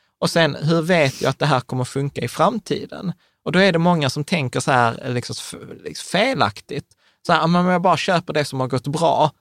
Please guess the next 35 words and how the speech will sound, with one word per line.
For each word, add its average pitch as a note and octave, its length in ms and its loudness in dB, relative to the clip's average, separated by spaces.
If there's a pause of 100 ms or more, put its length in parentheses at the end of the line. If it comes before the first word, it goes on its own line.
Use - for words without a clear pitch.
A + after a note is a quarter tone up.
så - 80 -10
kommer D#3+ 200 0
det C#3+ 100 2
fortsätta B2+ 520 -2
gå B2 140 -4
bra." C#3+ 200 -4 (220)
Ja, F#3 160 4
det G3+ 100 4
stämmer D3+ 460 0
i F3+ 40 0
viss F#3 280 -2
utsträckning. - 960 -4 (220)
Men D#3+ 180 0
tittar F#3+ 320 0
man A#2+ 180 0
på C3+ 140 -2
långa F3 320 0
studier B2+ 380 -2
som C#3+ 120 -4
Morningstar B2+ 480 -2
har D3 80 0
gjort, - 260 -2 (380)
återigen, F3 340 2
f-, - 160 -10 (100)
bara F3 200 4
fjorton D#3+ 500 -2
procent C#3 460 -4
av C3+ 80 0
de B2+ 160 0
fonderna B2+ 640 -2 (240)
som C#3 200 0
var B2 200 6
bäst B2 540 -2
i C3 280 -2
år B2+ 300 2